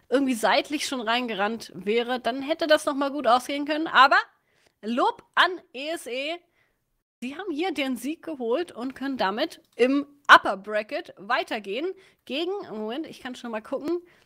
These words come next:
gegen, äh, Sempakoi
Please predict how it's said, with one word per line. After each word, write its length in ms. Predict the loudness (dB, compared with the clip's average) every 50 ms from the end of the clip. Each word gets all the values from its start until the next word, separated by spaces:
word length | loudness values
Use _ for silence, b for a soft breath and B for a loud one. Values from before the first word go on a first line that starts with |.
| b b b -10
gegen, 480 | -6 -6 -4 -2 -2 -2 0 0 0
äh, 280 | 0 0 0 0 0 -2 -4 -6 -10 -12 -14 _ _ _ _ _ _ _ _ _ _ _ _ _ _ _ _ _ _ _ _ _ _ _ _ _ _ _ -2
Sempakoi 1040 | 0 0 2 4 6 6 6 4 2 0 0 0 0 0 0 0 0 -2 -4 -8